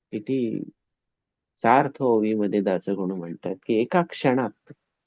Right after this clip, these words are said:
बदल झाला त्याच्या चित्तवृत्तीमध्ये. त्याला त्याची चूक कळून आली की आजवर तो कुठे बोंबलत फिरत होता, कशासाठी बोंबलत फिरत होता,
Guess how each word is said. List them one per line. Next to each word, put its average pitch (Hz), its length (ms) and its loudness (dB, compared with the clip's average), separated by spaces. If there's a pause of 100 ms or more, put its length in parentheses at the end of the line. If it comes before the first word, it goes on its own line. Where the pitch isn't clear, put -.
बदल 110 380 0
झाला 98 260 -2
त्याच्या - 500 -6
चित्तवृत्तीमध्ये. 101 1080 -4 (680)
त्याला 147 200 8
त्याची 160 380 4 (200)
चूक 180 360 2
कळून 160 280 8
आली 139 240 4
की 156 120 2
आजवर 139 500 2
तो 160 200 0
कुठे 151 340 -2
बोंबलत 120 400 0 (120)
फिरत 98 280 -2
होता, 110 340 -2
कशासाठी 117 680 -2
बोंबलत 101 400 -2 (120)
फिरत - 280 -2
होता, - 200 -12